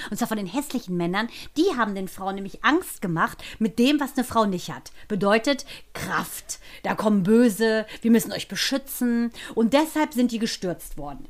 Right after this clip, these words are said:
Ich sage dir, ähm, es gibt eine ganz, ganz, ganz abgefahrene, äh, Gesellschaft, das ist in, in Südchina und die heißen, total süß, äh, Molu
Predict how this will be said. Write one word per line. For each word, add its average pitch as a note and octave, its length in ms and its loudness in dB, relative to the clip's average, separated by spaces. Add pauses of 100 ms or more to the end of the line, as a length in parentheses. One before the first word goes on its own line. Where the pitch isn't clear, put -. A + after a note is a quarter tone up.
Ich D#4 260 2
sage F3+ 340 2
dir, G3 360 0 (460)
ähm, A#3+ 480 4
es - 200 -10
gibt - 360 -4
eine G#3+ 240 2
ganz, C#4+ 440 6
ganz, B3 320 0
ganz A#3 220 0 (100)
abgefahrene, A3 1040 0
äh, G3+ 100 0
Gesellschaft, B3+ 720 -2
das A3+ 120 -6
ist A#3 140 -6
in, A3 180 -2
in G#3+ 220 -2
Südchina A#3 880 2 (320)
und A3 180 -4
die A#3+ 140 2
heißen, B3+ 960 -2
total B3 560 -4
süß, G#3+ 320 -4 (460)
äh, A3 80 -2
Molu A3+ 440 8